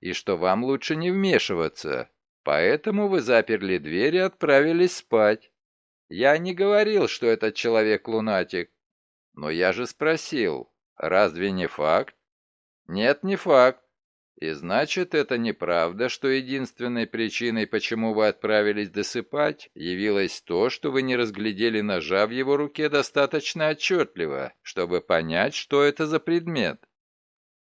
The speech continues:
«Нет, я так не думаю. Можете ли вы ответить более определённо?» «Да, я видел нож.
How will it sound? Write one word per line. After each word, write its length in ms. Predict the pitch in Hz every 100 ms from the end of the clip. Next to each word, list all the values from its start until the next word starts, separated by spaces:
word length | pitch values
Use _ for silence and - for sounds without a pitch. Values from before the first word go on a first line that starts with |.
| -
«Нет, 420 | 101 139 147 143
я 180 | 135 131
так 280 | 147 147 170
не 160 | 170
думаю. 640 | 147 120 110 110 110 110 - _ _ _ _ _ -
Можете 560 | 76 101 117 156 151
ли 120 | 160 160
вы 160 | 160
ответить 500 | 160 160 165 151 165
более 440 | 160 185 165 120 95
определённо?» 920 | 107 98 98 95 92 85 78 71 - _ _ _ _ _ -
«Да, 400 | 76 90 113 123
я 260 | 120 120
видел 400 | 113 135 160 180
нож. 580 | 170 135 113 107 104 -